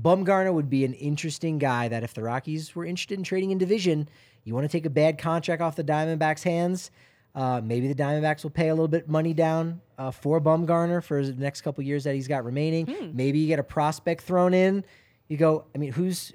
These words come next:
Speaker 1: who doesn't want Madison Bumgarner in the Rockies' rotation?
Speaker 2: Actually,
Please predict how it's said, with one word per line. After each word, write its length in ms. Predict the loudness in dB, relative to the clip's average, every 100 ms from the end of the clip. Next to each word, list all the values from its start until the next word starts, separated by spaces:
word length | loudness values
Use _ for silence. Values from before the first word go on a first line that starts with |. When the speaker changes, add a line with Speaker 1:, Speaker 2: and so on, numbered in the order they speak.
| -8
Speaker 1:
who 120 | -4
doesn't 240 | 0 0 0
want 160 | 0 0
Madison 320 | 0 0 0
Bumgarner 420 | 0 0 -2 -2
in 60 | -4
the 60 | -4
Rockies' 340 | -4 -6 -10
rotation? 500 | -10 -8 -10 -12 -14 0
Speaker 2:
Actually, 300 | 0 2 2